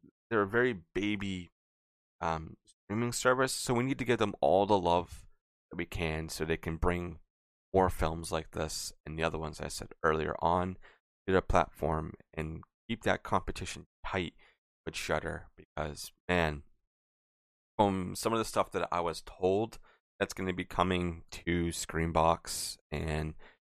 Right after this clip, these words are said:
some items that are gonna be coming to Screambox, I'm excited, and I want everyone else to be excited too. So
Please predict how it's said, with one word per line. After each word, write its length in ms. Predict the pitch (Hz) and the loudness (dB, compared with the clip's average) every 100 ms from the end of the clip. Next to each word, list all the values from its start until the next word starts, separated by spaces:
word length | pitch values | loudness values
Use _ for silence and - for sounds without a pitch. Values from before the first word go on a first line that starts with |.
| - | -4
some 200 | 92 82 - | -2 -2 2
items 420 | 92 95 101 101 | 4 6 6 4
that 100 | 92 | 2
are 20 | |
gonna 120 | 92 90 | 2 0
be 100 | 87 | 0
coming 280 | 87 87 | -2 -2
to 60 | 85 | -4
Screambox, 880 | - 87 85 82 82 78 - - - _ _ _ _ _ - | -4 -2 0 4 4 2 -4 -10 -12 _ _ _ _ _ -4
I'm 160 | 113 101 | 0 2
excited, 640 | 82 - - 78 78 76 - - _ | 0 -2 2 2 2 -4 -6 -20 _
and 80 | 87 | 2
I 60 | 98 | 6
want 200 | 107 - | 6 6
everyone 240 | 90 85 | 4 6
else 200 | 82 - | 4 4
to 120 | - 78 | -6 -4
be 160 | 80 | -2
excited 440 | 76 - 80 80 - | -4 -4 -2 -2 -4
too. 200 | 80 80 | -6 -6
So 320 | - 80 | -6 -6